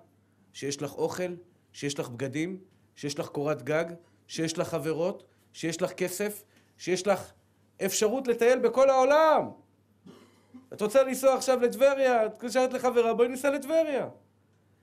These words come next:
ואת בוחרת להסתכל בכמה את מסכנה. למה? כי הלכת אתמול לחתונה של חברה שלך והתחתנה. מזל טוב שתתחתן, נו, אז מה?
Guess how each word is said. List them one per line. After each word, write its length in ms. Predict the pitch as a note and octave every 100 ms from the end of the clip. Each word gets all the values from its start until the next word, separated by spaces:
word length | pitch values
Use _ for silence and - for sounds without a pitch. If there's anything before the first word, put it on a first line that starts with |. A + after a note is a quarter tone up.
| _ _ _ _ -
ואת 400 | D3+ G#3 C#4 A#3+
בוחרת 540 | B3+ B3+ C#4+ C#4+ C#4
להסתכל 800 | B3+ - B3 A#3+ D#4 D#4+ C#4+ C#4 C#4 - _ _ _ _ _ _ _ _ _ _ _ _ _ _ _ -
בכמה 400 | G#3 C4+ C#4+ D4
את 100 | C#4+
מסכנה. 500 | C#4 - C#4 D4+ C#4
למה? 300 | C#4+ D4 B3+
כי 160 | -
הלכת 240 | A3 C#4 C4+
אתמול 240 | A#3 C4
לחתונה 380 | C4 A#3 A3+ C4
של 120 | B3+
חברה 340 | A#3+ B3 C#4 C#4
שלך 220 | B3+ A#3+
והתחתנה. 560 | G#3+ - A3 G3+ F#3 C#3 - _ _
מזל 300 | G3+ C4 G4 F#4+
טוב 100 | F#4+
שתתחתן, 720 | F#4 F4 E4+ F4 F#4+ F4 A#3 D#3
נו, 140 | C4
אז 160 | C#4 C#4
מה? 280 | E4+ A#3+